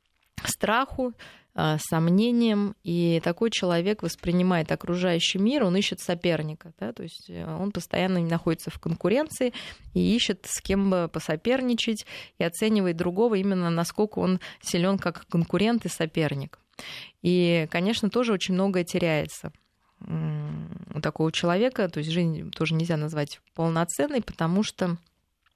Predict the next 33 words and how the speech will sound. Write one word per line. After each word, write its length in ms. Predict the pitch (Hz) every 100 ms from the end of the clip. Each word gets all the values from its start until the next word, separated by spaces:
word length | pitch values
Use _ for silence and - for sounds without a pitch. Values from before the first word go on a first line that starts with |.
| _ -
м, 340 | 208 202 175 170 - - - - - - _ _ _ -
ну, 220 | 185 196
невозможно 600 | 208 185 196 208 165 156
признать, 560 | - 175 180 151 - - 180 175
с 80 | -
одной 200 | 175 170
стороны, 360 | 165 160 160 160
и 20 |
некую 320 | 170 151 -
зависимость, 720 | 165 185 254 - 254 240 - - _ _
вот, 420 | 196 175 175 175 170 -
э, 200 | 165 160
от 140 | -
другого 420 | 165 175 175 175 175
человека. 640 | - 170 170 165 165 170 - - - _ -
Невозможно 640 | 185 170 180 196 170 170
признать, 480 | 156 175 196 170 160
а 20 |
любовь, 540 | 170 185 175 165 - -
э, 220 | - -
естественно, 580 | 165 - 165 - 160 156
вот, 160 | - 190
ну, 60 | 185
как, 140 | 180
помните, 200 | 196 220
как 180 | - 160
в 20 |
фильме 340 | - 170 160 156
"В 140 | 160
любви", 480 | 175 175 185 180 156 -
э, 340 | - - - - - -
как 140 | 165
называем, 240 | 170 165